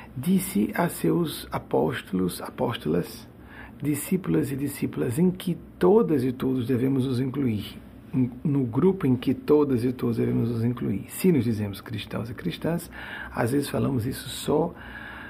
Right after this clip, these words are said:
ah, pro forma, convencionalmente, socialmente, e deveríamos ter cuidado com essa alcunha de cristãos e cristãs. Ele disse, ah, no final de sua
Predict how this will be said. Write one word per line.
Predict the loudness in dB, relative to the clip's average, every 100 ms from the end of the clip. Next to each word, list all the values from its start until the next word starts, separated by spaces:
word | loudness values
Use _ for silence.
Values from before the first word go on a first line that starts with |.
| -10 -6
ah, | -4
pro | -4 -8
forma, | -4 0 4 4 2 0 -2 -4
convencionalmente, | -4 -4 -4 -2 -2 0 0 2 0 -2 -4
socialmente, | -6 -4 -4 -2 0 0 0 0
e |
deveríamos | 0 2 2 -2
ter | -2
cuidado | 0 2 4 4 2
com | 0 0
essa | 0 -2
alcunha | -2 -2 0 2 0 -2 -8 -16 -16 -12 -6
de | -4
cristãos | -2 -2 -2 0 0 -2
e |
cristãs. | -2 -4 -4 -6 -8 -10 -16 -20 -20 -18 -18 -16 -12 0
Ele | 4 4
disse, | 4 4 2 -2 -2 -4 -2
ah, | -2 0 0
no | 0 0
final | 0 0 2 2 0
de | -2 -4
sua | -4 -6 -2 -2 -2